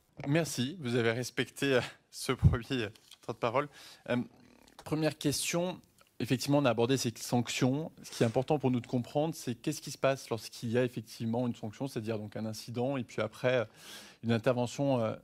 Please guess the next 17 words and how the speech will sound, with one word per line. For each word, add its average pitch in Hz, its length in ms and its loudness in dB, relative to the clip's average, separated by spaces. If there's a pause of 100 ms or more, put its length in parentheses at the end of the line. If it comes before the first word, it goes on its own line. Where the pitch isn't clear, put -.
(140)
de 123 260 -4
l'Arcom. 120 580 2 (420)
Est-ce - 140 -12
qu'il 135 80 0
y 117 100 0
a - 0 -
des 113 120 2
échanges 135 500 2
en 120 120 0
interne 127 440 2
avec 113 220 -4
l'équipe, 143 580 -4
euh, 110 380 2
une 110 160 -6
forme 117 200 -2
de 120 100 -2
débrief 123 600 -2